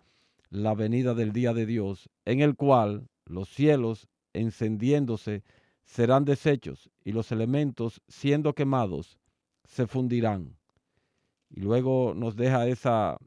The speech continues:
eh, promesa, pero nosotros esperamos, según sus promesas,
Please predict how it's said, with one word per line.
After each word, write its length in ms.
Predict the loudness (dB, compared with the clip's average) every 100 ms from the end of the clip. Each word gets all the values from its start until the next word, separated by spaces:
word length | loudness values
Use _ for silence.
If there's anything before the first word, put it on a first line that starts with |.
| _ _ _ _ _ _ _ _ -8
eh, 180 | -8
promesa, 580 | -4 -2 2 0 0 -4
pero 240 | -4 -4 -2
nosotros 600 | -2 -2 -2 -2 -4 -8 _ _ _ _ -2
esperamos, 960 | -2 -2 0 4 8 8 6 -4 -10 _ _ _ _ _
según 440 | -6 -2 0 0
sus 240 | -2 -6
promesas, 680 | -4 -2 0 -2 -4 -12 -12